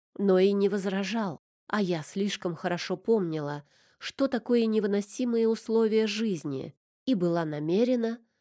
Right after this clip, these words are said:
вызволить этого несчастного из лап судьбы. Может, это и глупый порыв, но у меня впервые появились деньги и возможность благодаря им кому-то помочь.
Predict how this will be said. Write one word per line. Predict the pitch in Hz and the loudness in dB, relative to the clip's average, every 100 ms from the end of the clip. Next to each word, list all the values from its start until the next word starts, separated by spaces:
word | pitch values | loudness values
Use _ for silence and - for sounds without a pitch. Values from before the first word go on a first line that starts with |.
| _ - | _ -10
вызволить | 226 277 165 147 143 139 | -2 -2 -2 -4 -6 -4
этого | 165 - 151 | -6 -4 -6
несчастного | 147 143 - 190 185 156 143 135 135 _ _ _ | -6 -6 -4 -4 -6 -10 -10 -12 -14 _ _ _
из | 220 190 | -4 -2
лап | 165 160 - | -4 -4 -8
судьбы. | - 180 151 147 123 110 _ _ _ _ | -6 -6 -4 -6 -6 -8 _ _ _ _
Может, | 143 185 170 175 | 2 2 2 -2
это | 180 175 | -4 0
и | 175 | 0
глупый | 165 175 185 180 | 2 0 0 -2
порыв, | 156 156 170 208 - _ _ _ _ _ | -4 -6 -4 -6 -8 _ _ _ _ _
но | 208 226 | 2 4
у | |
меня | 233 233 233 | 4 2 0
впервые | 226 - 240 226 226 165 147 | -2 -4 -2 0 0 -2 -4
появились | 165 165 165 165 151 143 | -4 -2 -2 -4 -4 -8
деньги | 156 180 226 233 226 226 _ _ _ _ | 0 2 2 0 -2 -4 _ _ _ _
и | - | -4
возможность | 156 156 143 156 190 160 131 - - _ _ _ | -2 -4 -4 -2 -2 -6 -12 -16 -20 _ _ _
благодаря | - 160 160 160 160 | -4 -2 -2 -2 -2
им | 156 202 196 | 0 -2 -2
кому-то | 160 165 185 180 | -6 -4 -4 -4
помочь. | 185 175 156 123 - | -6 -6 -6 -8 -12